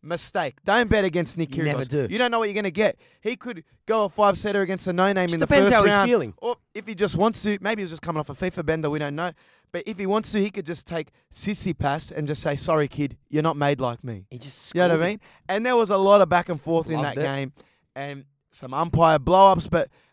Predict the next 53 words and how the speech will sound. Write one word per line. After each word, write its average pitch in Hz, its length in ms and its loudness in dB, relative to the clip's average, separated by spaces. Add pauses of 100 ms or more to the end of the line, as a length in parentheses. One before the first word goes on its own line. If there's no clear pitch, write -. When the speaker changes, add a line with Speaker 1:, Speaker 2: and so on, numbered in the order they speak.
Speaker 1:
mate, 175 260 -6
I 165 120 2
thought 160 180 0
Nick 180 140 -4
Kyrgios 180 160 2
was 151 180 0
doing 165 180 2
us 151 160 -4
Aussies 131 320 -4
proud. 156 300 2 (240)
I 143 40 -6
think 147 100 -2
he's 143 80 -4
gonna 147 120 0
cruise 190 380 2
past 165 560 0 (280)
his 143 200 -4
next 170 260 -2
opponent 156 320 -2
in 147 80 -2
the 135 80 -2
fourth. 202 480 4 (400)
And 143 160 -4
it's, - 400 -8
who 151 160 -2
knows? 156 360 2
Speaker 2:
Yeah, - 60 -12
Speaker 1:
Could 185 120 4
it, 185 40 2
Speaker 2:
just - 100 -2
a 240 40 2
Speaker 1:
could, 220 140 4
could 226 80 2
Speaker 2:
little, 220 120 4
Speaker 1:
this 208 160 0
be 220 140 4
Speaker 2:
yeah, 220 120 0
Speaker 1:
his, 208 120 -4
Speaker 2:
this 170 80 -8
Speaker 1:
uh, 190 240 4
Speaker 2:
is, 139 220 -18 (520)
we 170 220 -14
filmed 196 340 6
this 175 120 -2
before 160 380 -6
his 151 120 -10
fourth 139 280 -8
round 123 200 -6
match, 143 240 -12
so 139 160 -8
if 135 240 -4
he's 135 160 -6
lost 214 440 4